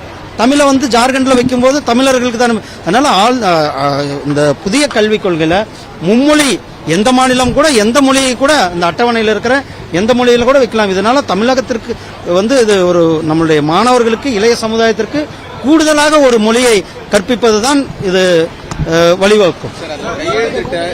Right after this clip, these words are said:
Speaker 2: டிபெண்ட் பண்ணி நீங்க போட்டாதான் நாங்க வந்து ஃபண்டை ரிலீஸ் பண்றோம் அப்படின்னு சொல்றதா?
Speaker 1: அப்படி இல்லைங்க, டிபெண்ட் கிடையாதுங்க, டிமாண்ட் கிடையாது. ஒவ்வொரு,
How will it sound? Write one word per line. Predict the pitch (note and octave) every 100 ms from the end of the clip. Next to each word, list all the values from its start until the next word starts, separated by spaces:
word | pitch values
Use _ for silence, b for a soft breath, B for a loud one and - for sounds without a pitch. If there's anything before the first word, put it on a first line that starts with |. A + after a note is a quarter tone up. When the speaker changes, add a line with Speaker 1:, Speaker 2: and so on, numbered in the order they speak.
| -
Speaker 2:
டிபெண்ட் | C#3+ G3+ F#3+
பண்ணி | F3 F3 F3 F3+ -
நீங்க | C#3+ C#3+ C#3
போட்டாதான் | C3+ F3+ E3+ E3+ F3
நாங்க | E3
வந்து | D3+ - -
ஃபண்டை | - E3 D#3
ரிலீஸ் | D3 -
பண்றோம் | - - D3+
அப்படின்னு | D3+ - -
சொல்றதா? | - - A3+ A3 - -
Speaker 1:
அப்படி | - -
இல்லைங்க, | C#4 C4 C4 G#3
டிபெண்ட் | A3 C#4+ C#4+ A3
கிடையாதுங்க, | A#3 A3 G#3 G3+ B3+
டிமாண்ட் | G#3 G#3+ B3+ A#3
கிடையாது. | F#3+ F3+ D3 A2+ - - - D#3+
ஒவ்வொரு, | F#3+ A3+ D4 C#4